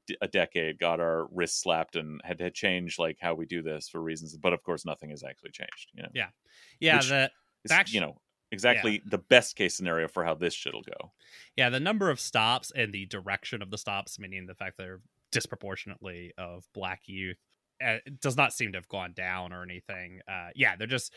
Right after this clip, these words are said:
Speaker 2: like everything in policing, when you do a reform, what that really means is, well, it's not gonna be explicitly in our
Speaker 1: You,
Speaker 2: literature anymore.
Speaker 1: you change the paperwork.
Speaker 2: Yeah. So we're not gonna say, like, "We prefer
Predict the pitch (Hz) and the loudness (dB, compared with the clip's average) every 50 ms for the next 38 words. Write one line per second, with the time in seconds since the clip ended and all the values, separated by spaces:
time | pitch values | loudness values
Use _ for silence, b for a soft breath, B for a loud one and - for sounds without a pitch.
0 | B B B B - 160 180 190 175 190 202 226 214 - 208 196 170 139 - - | B B B B 4 4 4 6 6 4 4 4 2 2 0 0 0 -2 -4 -6
1 | 127 117 120 123 117 - - 113 104 95 92 95 95 95 98 95 95 92 95 98 | -4 -2 -2 -2 -2 -2 -2 0 -2 0 -2 -4 -6 -4 -4 -4 -4 -6 -8 -10
2 | - _ _ - _ _ _ _ _ _ _ _ _ 123 - 139 143 143 139 127 | -14 _ _ -20 _ _ _ _ _ _ _ _ _ -6 0 4 4 6 6 4
3 | 113 120 113 - - - 151 151 147 135 123 113 107 101 98 95 92 - b b | 4 0 -2 -4 -2 0 2 4 6 6 6 6 4 4 2 0 -2 -8 b b
4 | b b b b _ _ _ _ - 139 143 143 139 131 127 131 156 170 156 135 | b b b b _ _ _ _ 2 2 4 4 6 4 4 6 6 4 4 4
5 | 131 135 127 123 117 107 - 120 107 104 98 - - _ _ - 160 160 160 151 | 4 2 2 2 0 -2 -2 -2 -4 -4 -6 -8 -12 _ _ 0 4 4 4 4
6 | - - 185 190 175 - 147 143 - - 160 143 123 127 123 127 120 113 - - | 4 4 4 4 4 2 -2 -10 -4 -2 0 0 2 2 0 0 0 -2 -2 -4
7 | - - - 123 127 120 113 - - - - 107 104 101 98 95 95 92 92 90 | -6 -8 -6 -2 -2 -2 -2 -2 -6 -8 -6 -2 0 0 0 0 0 -2 -2 -4
8 | 92 92 92 92 87 - - - 95 98 98 95 90 92 95 120 - - 147 139 | -4 -6 -6 -6 -8 -10 -12 -16 -16 -18 -18 -20 -18 -12 -10 -10 -4 -2 -2 -2
9 | 131 120 123 120 - 143 135 - - 82 76 - - - - _ _ _ _ - | -2 -4 -6 -6 -4 -4 -4 -4 -4 -6 -6 -6 -8 -12 -16 _ _ _ _ 2
10 | 233 160 98 - b b b b b b - - 196 196 214 226 220 - 202 190 | 4 4 4 0 b b b b b b -6 -4 -2 4 4 4 4 4 2 0
11 | - - - 175 165 160 143 131 123 120 117 113 117 - - - 127 131 131 - | 2 4 4 6 6 6 6 4 4 6 6 6 4 2 -2 -2 0 0 0 0
12 | - - 131 - - - 131 123 120 120 117 113 110 110 110 107 107 107 | 0 -4 -4 -4 -4 -2 2 2 4 4 4 4 2 2 2 0 0 -2